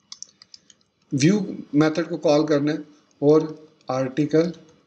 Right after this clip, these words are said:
slug को इसके action के साथ ऐड कर देना है। मतलब जो user, जो link बनेगा वो बनेगा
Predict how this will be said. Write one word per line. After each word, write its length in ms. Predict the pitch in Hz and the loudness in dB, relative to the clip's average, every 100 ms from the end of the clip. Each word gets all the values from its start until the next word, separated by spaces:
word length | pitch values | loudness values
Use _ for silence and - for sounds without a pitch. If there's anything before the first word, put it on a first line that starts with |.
| _ _ _ _ _ _ - _ _ | _ _ _ _ _ _ -20 _ _
slug 320 | - 147 156 | -4 2 2
को 400 | 151 - 165 - - | 0 -4 -4 -2 -4
इसके 220 | 156 - | -4 -4
action 400 | - 139 - 147 | -4 -4 -2 -4
के 80 | 143 | -4
साथ 380 | 147 147 147 143 | -4 -4 -4 -6
ऐड 180 | 127 | -6
कर 220 | 120 117 113 | -6 -10 -10
देना 180 | 117 | -14
है। 60 | 120 | -8
मतलब 260 | 135 151 143 | -2 0 2
जो 140 | 147 | 2
user, 640 | 139 131 135 127 175 170 143 | 2 -2 -2 0 0 0 -2
जो 180 | 139 | 0
link 280 | 135 147 151 | 0 0 0
बनेगा 320 | 160 147 135 | -2 -2 0
वो 120 | 143 139 | -2 -4
बनेगा 340 | 135 135 156 | -6 -4 -4